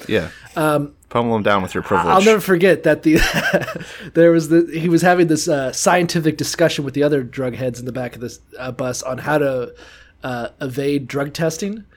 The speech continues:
Speaker 2: and they were all drinking bleach.
Speaker 1: Oh.
Speaker 2: They were drinking diluted bleach. One of them was like, "Yeah, you gotta mix bleach with chocolate milk. That makes it tastier.
Speaker 1: Oh.
Speaker 2: Uh, it cleans out your system. Just gets you ready for your drug test."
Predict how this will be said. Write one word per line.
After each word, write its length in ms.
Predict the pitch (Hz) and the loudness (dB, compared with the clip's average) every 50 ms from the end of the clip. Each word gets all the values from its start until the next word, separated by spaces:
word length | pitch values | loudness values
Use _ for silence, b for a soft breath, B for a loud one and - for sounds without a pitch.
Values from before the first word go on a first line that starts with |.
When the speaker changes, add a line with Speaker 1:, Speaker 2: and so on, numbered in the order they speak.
| b b b b b b b b - | b b b b b b b b -6
Speaker 2:
and 380 | 135 135 135 131 131 127 123 - - - _ 131 135 | -6 -4 -4 -4 -6 -8 -10 -12 -18 -20 _ -10 -2
they 140 | 127 156 156 | 2 4 4
were 140 | 151 151 156 151 | 6 4 2 4
all 260 | 147 156 170 190 196 | 4 4 6 6 6
drinking 500 | 175 127 131 180 214 202 - 190 185 165 | 4 2 4 4 4 4 4 2 2 2
bleach. 540 | 139 160 214 254 185 - - - - - - _ _ _ _ b b b b b | 4 4 4 4 2 2 -2 -2 -2 -4 -6 _ _ _ _ b b b b b
Speaker 1:
Oh. 100 | 151 110 - | -2 0 4
Speaker 2:
They 120 | 160 165 | 4 4
were 100 | 160 165 | 4 2
drinking 440 | 160 131 175 196 180 147 185 180 165 | 2 2 2 2 4 4 2 4 4
diluted 440 | 165 165 165 175 196 190 185 151 131 | 4 4 4 4 2 2 0 -2 0
bleach. 340 | 160 175 180 170 156 - | 0 2 2 2 0 -2
One 160 | - 147 175 175 | 0 0 2 2
of 40 | |
them 80 | 170 160 | 2 2
was 100 | 156 139 | 0 -2
like, 140 | 147 143 139 | -4 -4 -4
"Yeah, 80 | 151 | -4
you 100 | 135 139 | -4 0
gotta 160 | 139 160 151 151 | 0 0 0 0
mix 240 | 156 151 139 - | -2 -2 -4 -4
bleach 240 | - - 165 165 - | -2 0 0 0 -2
with 100 | - - | -4 -8
chocolate 320 | - - 165 143 - 127 131 | -4 -2 -2 -2 -2 -2 0
milk. 220 | 160 170 139 - | 0 0 0 -2
That 100 | 139 127 | -6 -8
makes 200 | 131 135 127 - | -8 -8 -10 -12
it 80 | 120 - | -12 -8
tastier. 640 | - 165 156 151 - - 123 110 107 104 101 98 - - - - | -4 -4 -4 -4 -4 -8 -8 -8 -8 -10 -12 -14 -16 -18 -10 -6
Speaker 1:
Oh. 200 | 160 143 98 78 | -4 -4 -4 -4
Speaker 2:
Uh, 360 | - - 123 120 113 113 101 - | -6 -8 -8 -8 -8 -8 -8 -10
it 120 | 131 - | -10 -8
cleans 380 | - - - 202 214 214 196 170 | -4 0 2 4 6 6 6 4
out 120 | 196 180 | 4 2
your 100 | 160 160 | 2 -2
system. 420 | - - - 214 175 - 202 190 185 | -2 2 2 2 2 2 -2 -2 -2
Just 160 | 202 220 - | -2 -2 2
gets 180 | - 311 - - | 2 2 2 2
you 80 | 254 | 0
ready 380 | 208 165 156 165 196 196 190 196 | 0 0 2 4 4 4 4 2
for 140 | - - 180 | 0 0 2
your 140 | 170 165 156 | 2 2 2
drug 340 | - - 165 165 165 160 160 | 2 2 2 2 2 0 0
test." 440 | 170 170 156 165 160 165 - - | 2 2 4 4 2 0 -4 -10